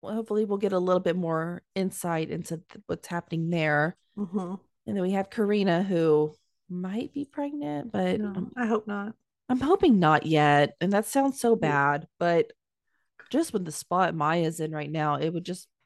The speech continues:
Speaker 1: I mean, maybe, but, but maybe that's what Maya needs. Maybe needs, she needs this.
Speaker 2: No.
Speaker 1: I don't know.
Speaker 2: But it's not Jack's baby. I need it to be Jack's baby.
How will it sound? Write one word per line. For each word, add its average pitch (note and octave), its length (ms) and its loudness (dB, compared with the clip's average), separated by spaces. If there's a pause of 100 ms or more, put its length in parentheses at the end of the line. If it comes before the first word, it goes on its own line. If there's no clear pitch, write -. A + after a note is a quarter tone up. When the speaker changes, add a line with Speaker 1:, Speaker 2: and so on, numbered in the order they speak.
(260)
Speaker 1:
I G#3+ 80 -2
mean, C4+ 160 4
maybe, F4+ 240 6
but, G#3 340 2
but A3+ 120 -8 (200)
maybe B3 340 -2
that's C4 220 -4
what B3+ 100 -4
Maya G#3 280 0
needs. F#3+ 500 -2
Maybe G3+ 220 0
needs, F#3+ 260 -2 (540)
she - 160 -6
needs A#3 300 0
this. D4 180 -2
Speaker 2:
No. - 80 -6
Speaker 1:
I G#3+ 80 -4
don't G#3 200 -4
know. E3 460 0 (180)
Speaker 2:
But B3+ 120 -2
it's - 180 -6
not C4+ 160 -4
Jack's A#3+ 440 -6
baby. C#3+ 580 -10
I A3 80 0
need B3 160 4
it C4+ 120 -2
to A#3 60 -8
be A3+ 120 2
Jack's G#3 420 -4
baby. D3+ 480 -8